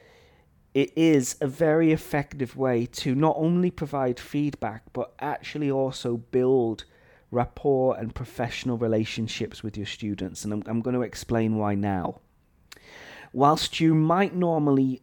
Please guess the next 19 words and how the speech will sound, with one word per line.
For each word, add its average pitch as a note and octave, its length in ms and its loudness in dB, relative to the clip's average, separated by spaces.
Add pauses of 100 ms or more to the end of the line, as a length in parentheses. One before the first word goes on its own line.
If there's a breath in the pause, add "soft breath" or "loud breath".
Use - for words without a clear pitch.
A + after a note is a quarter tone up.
do B2+ 180 0
peer D#3+ 440 -2
assessment, A#2+ 680 -6
self-assessment, B2 1120 -4
and A2+ 220 -6
automated D3 680 -2
assessment A#2 540 -8
tasks - 560 -10 (380 loud breath)
throughout D3+ 600 4
the C#3+ 60 -4
main C3+ 320 4
body B2+ 320 -2
of A#2 80 -2
the A#2+ 140 0
academic A2+ 580 -4
year, A#2+ 400 2 (640 loud breath)
it C3+ 140 8
is C3 120 6
worth D#3+ 540 6